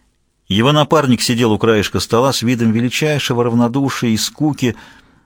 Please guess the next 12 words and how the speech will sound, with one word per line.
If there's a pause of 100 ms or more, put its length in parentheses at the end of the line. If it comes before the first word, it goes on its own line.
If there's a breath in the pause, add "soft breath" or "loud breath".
(160 loud breath)
этакий
обмундированный
манекен,
прихваченный
на
всякий
случай
на
выезд
по
незнакомому
адресу.